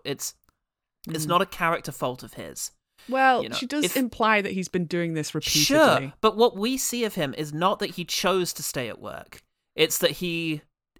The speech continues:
Speaker 1: he
Speaker 2: You
Speaker 1: didn't
Speaker 2: could argue
Speaker 1: quit.
Speaker 2: that he did say yes to his, like,
Speaker 1: Yeah,
Speaker 2: he
Speaker 1: sure,
Speaker 2: could have
Speaker 1: but
Speaker 2: just said, "Hey,
Speaker 1: we
Speaker 2: boss, I need to go home. I can't stay
Speaker 1: The point
Speaker 2: here
Speaker 1: is,
Speaker 2: and do
Speaker 1: this
Speaker 2: this."
Speaker 1: disempowers him.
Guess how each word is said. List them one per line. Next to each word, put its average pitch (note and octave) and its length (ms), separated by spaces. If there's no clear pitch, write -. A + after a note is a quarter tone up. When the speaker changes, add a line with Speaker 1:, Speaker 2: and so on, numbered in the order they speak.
Speaker 1:
he F#3+ 160
Speaker 2:
You B3 100
Speaker 1:
didn't - 180
Speaker 2:
could D4+ 40
argue A#3+ 300
Speaker 1:
quit. D#3+ 160
Speaker 2:
that F3+ 140
he G3 120
did E3 240
say F3+ 160
yes D#3+ 420
to F3+ 120
his, D3+ 240
like, D3 320
Speaker 1:
Yeah, G4+ 120
Speaker 2:
he G4 40
Speaker 1:
sure, - 80
Speaker 2:
could G4 120
have - 80
Speaker 1:
but A#3+ 80
Speaker 2:
just E3 120
said, D#3+ 240
"Hey, E3+ 120
Speaker 1:
we C3+ 100
Speaker 2:
boss, D3+ 340
I D#3+ 140
need D3+ 240
to D3 80
go C#3 240
home. C3+ 240
I C3+ 100
can't - 320
stay - 240
Speaker 1:
The C3 60
point A3 180
Speaker 2:
here G3+ 80
Speaker 1:
is, F3+ 100
Speaker 2:
and C#3 80
do F3 60
Speaker 1:
this C#3 140
Speaker 2:
this." F#3 160
Speaker 1:
disempowers D3+ 500
him. - 240